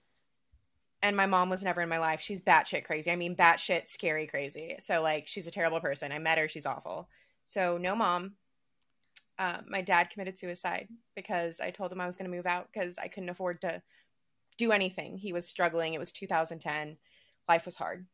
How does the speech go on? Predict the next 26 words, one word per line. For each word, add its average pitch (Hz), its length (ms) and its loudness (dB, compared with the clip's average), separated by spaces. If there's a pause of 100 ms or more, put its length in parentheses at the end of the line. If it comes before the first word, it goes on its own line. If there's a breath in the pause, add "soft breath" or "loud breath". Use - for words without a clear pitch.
(160)
Eleven, 160 460 0 (200)
January 156 380 -2
two - 140 -12
thousand 165 280 -6
eleven. 190 380 -8 (1120)
Um, 185 360 0 (200)
'cause, 226 140 -4
you 208 80 -2
know, 170 140 2
the 185 100 0
last 214 260 6
big 156 160 -2
recession, - 400 -10
right? 95 240 -4 (2750 soft breath)
So 220 140 0
at 190 100 6
eighteen, 220 440 0
I'm 208 120 -2
on 185 140 2
my 190 160 2
own, 190 360 -2 (960)
and 196 100 -2
my 185 100 2
siblings 185 400 -2
disowned 175 460 -4
me 185 300 -10